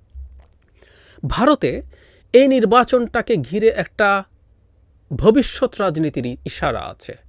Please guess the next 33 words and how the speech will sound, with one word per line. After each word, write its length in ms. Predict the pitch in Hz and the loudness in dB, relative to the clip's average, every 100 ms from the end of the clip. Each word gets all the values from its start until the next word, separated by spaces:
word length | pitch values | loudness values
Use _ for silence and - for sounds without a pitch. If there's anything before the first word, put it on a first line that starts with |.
| _ | _
ভারত 320 | 113 165 220 - | -4 2 2 6
তো 80 | 214 | 6
বটেই 260 | 214 302 | 6 -2
সারা 180 | 254 180 | -6 -6
পৃথিবীর 380 | 147 165 160 127 | -4 -4 -2 -4
জন্য, 240 | 123 120 | -6 -8
সেটা 220 | 131 226 233 | -8 -4 -4
হচ্ছে 260 | 226 240 226 - _ - - - - | 0 0 0 -8 _ -20 -20 -14 4
আইডেন্টিটি 520 | 233 262 302 262 214 | 6 6 4 2 0
পলিটিক্স, 600 | 190 185 156 - - - 143 | 0 0 0 -4 -10 -10 -6
যেটা 200 | 151 - | -6 -4
সারা 200 | 190 185 | -2 -2
পৃথিবীতে 440 | 196 185 190 175 | -2 -2 -2 -2
বেশ 300 | 147 170 - - - _ _ _ _ 170 | -2 -4 -6 -20 -20 _ _ _ _ 0
জাঁকিয়ে 460 | - 226 - 247 196 | 4 4 4 2 4
বসার 280 | 156 - | 2 -2
চেষ্টা 380 | 139 160 - 156 | -6 -6 -8 -10
করছে। 400 | - 107 - 117 - _ | -10 -14 -12 -14 -14 _
এই 100 | 208 | 2
যে 80 | 202 | 2
সামনে 260 | 196 185 175 | 0 2 2
আমেরিকার 340 | 180 190 180 | 2 0 -2
নির্বাচন 500 | 175 147 180 196 180 | -2 0 -2 -4 -8
আছে, 360 | 196 - 175 180 | -8 -10 -10 -10
ওখানেও 460 | - - 170 190 180 | -14 -8 -6 -6 -6
ট্রাম্প 400 | - 175 160 160 | -6 -4 -4 -6
এক 80 | 147 | -8
ধরনের 240 | 156 151 | -6 -4
আইডেন্টিটি 380 | 143 143 151 147 | -4 -6 -8 -8
পলিটিক্স 420 | 147 143 139 - | -6 -6 -8 -10
করেন, 300 | - 131 143 - - - | -8 -8 -8 -14 -20 -10
হোয়াইট 280 | 123 151 - | -2 -2 -2
সুপ্রিমেসির। 760 | - 131 143 120 - - 165 | -8 -8 -8 -8 -8 -10 -12